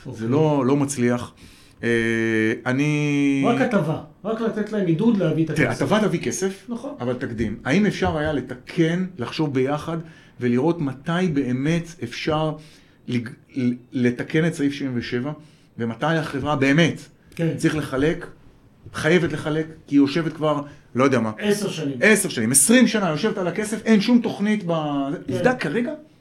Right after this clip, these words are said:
Speaker 1: הוועדה הזאת לא מצליחה לעשות את זה. ומה שקורה, זה לא מפחיד. אני אומר לך, הלקוחות
Speaker 2: אני
Speaker 1: שלי,
Speaker 2: מבין.
Speaker 1: לא מפחיד
Speaker 2: לא
Speaker 1: אותנו.
Speaker 2: מפחיד אותנו.
Speaker 1: הם אמרו, "עכשיו נחדש את סעיף שבעים ושבע, נקים ועדה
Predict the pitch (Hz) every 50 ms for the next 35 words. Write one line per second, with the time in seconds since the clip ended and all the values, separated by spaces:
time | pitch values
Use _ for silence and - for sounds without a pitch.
0 | - - - _ - - - - - 131 120 120 107 139 135 127 120 107 135 196
1 | 247 269 240 254 262 - 277 - - - 151 165 233 285 285 277 - 269 247 240
2 | - 247 247 240 220 214 - 240 240 226 131 110 107 107 - - - - - -
3 | - - 110 113 135 139 180 220 233 277 - - 165 202 262 262 254 254 262 262
4 | - - _ _ _ _ _ _ _ - 120 113 127 139 143 226 262 262 - -
5 | - - 269 247 - - - - - _ _ _ _ _ _ _ - 139 190 269
6 | 359 339 294 269 247 214 214 208 - 160 165 170 - 196 - 220 240 240 220 165
7 | - 202 226 226 240 240 254 214 175 - 156 143 131 - - - - 208 196 208
8 | 233 269 269 262 269 269 247 - 262 247 233 208 208 226 226 214 - 269 269 277
9 | 277 269 - - - - _ _ _ _ _ _ _ - 202 202 - 202 220 247
10 | 240 - - 240 240 214 190 190 - 254 262 240 269 262 254 220 202 196 190 -
11 | 247 254 247 233 208 196 185 175 185 269